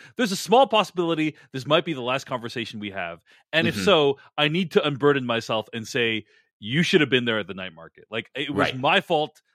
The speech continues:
Speaker 1: that you weren't there." And that was,
Speaker 2: Right.
Speaker 1: like, a really good cathartic moment. So yes, she's being emotionally manipulative, uh, but also, but m-,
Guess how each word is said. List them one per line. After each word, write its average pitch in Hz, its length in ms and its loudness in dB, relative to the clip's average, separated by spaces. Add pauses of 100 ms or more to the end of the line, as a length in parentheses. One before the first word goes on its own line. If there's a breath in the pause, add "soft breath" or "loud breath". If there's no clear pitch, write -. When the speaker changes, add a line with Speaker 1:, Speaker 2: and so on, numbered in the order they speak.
(100)
Speaker 1:
that 123 120 -6
you 123 200 -6
weren't 131 300 -6
there." 90 300 -12 (220)
And 139 120 -4
that 180 120 4
was, 202 100 4
Speaker 2:
Right. 180 160 4
Speaker 1:
like, - 0 -
a 143 80 -2
really 147 360 0
good 127 560 2 (320)
cathartic 131 420 0
moment. 98 180 -8
So 170 240 4
yes, 202 420 0
she's 180 140 -8
being 180 160 -2
emotionally 165 340 -4
manipulative, 147 480 -4 (460 soft breath)
uh, 123 360 -2
but 147 120 -2
also, 170 180 0 (160 loud breath)
but 185 140 2
m-, 165 140 -16